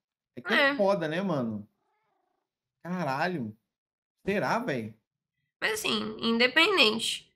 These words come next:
Speaker 2: ele tava muito esquisito.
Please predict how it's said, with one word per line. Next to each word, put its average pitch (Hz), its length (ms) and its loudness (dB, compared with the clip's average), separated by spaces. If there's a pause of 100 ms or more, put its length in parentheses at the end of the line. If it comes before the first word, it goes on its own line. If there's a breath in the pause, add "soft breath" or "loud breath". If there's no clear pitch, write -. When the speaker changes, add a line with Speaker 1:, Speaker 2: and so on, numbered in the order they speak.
(280)
Speaker 2:
ele 269 260 4
tava 269 420 6
muito 240 560 2
esquisito. 285 920 0